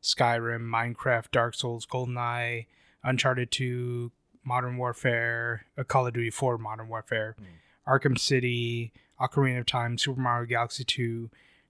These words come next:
Speaker 1: Grand Theft Auto San Andreas, A Link to the Past, Grand Theft Auto four, Tetris, Grand Theft Auto three, Bloodborne, Mario sixty-four, Half-Life, Doom, Mario Odyssey,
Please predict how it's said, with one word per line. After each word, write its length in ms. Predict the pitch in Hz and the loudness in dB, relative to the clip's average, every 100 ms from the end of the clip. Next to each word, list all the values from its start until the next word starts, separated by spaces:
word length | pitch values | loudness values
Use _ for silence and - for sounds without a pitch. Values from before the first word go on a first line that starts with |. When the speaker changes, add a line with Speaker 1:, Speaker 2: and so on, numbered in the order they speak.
| - | 2
Speaker 1:
Grand 240 | 127 123 | 4 4
Theft 160 | 131 123 | 0 0
Auto 180 | 117 117 | 0 0
San 240 | 127 113 | -2 -2
Andreas, 760 | 113 147 147 147 143 139 135 - | -2 2 2 4 2 2 0 -2
A 80 | 123 | -2
Link 200 | 131 120 | -4 -4
to 80 | 127 | -4
the 60 | |
Past, 380 | 117 127 123 - | 0 0 0 -2
Grand 220 | 127 113 | -4 -4
Theft 160 | 120 - | -4 -2
Auto 240 | 117 110 | -2 -4
four, 640 | - - 135 127 127 123 - _ _ | -10 -4 -4 -2 -4 -6 -12 _ _
Tetris, 640 | - 135 - 127 123 - - | 2 2 4 0 0 -2 0
Grand 360 | 135 123 117 | 0 0 -2
Theft 200 | 127 - | -8 -4
Auto 200 | 123 113 | -4 -4
three, 580 | - 135 131 127 123 123 _ _ _ _ - | -8 -4 -2 -2 -2 -4 _ _ _ _ 0
Bloodborne, 720 | 135 131 117 123 120 120 117 - 147 | 2 2 0 -2 0 -2 -4 -8 -2
Mario 340 | 127 127 127 | 2 2 0
sixty-four, 640 | - 131 - 131 120 117 | -2 -4 -4 -4 -4 -4
Half-Life, 460 | 110 117 - 120 117 - | 0 0 2 0 0 -2
Doom, 320 | 120 117 117 - - - - - _ _ | -2 -2 -8 -16 -20 -20 -20 -20 _ _
Mario 400 | 151 135 127 120 127 | 0 2 4 2 4
Odyssey, 800 | 151 151 135 139 127 131 127 | 4 4 0 -2 -2 -2 -4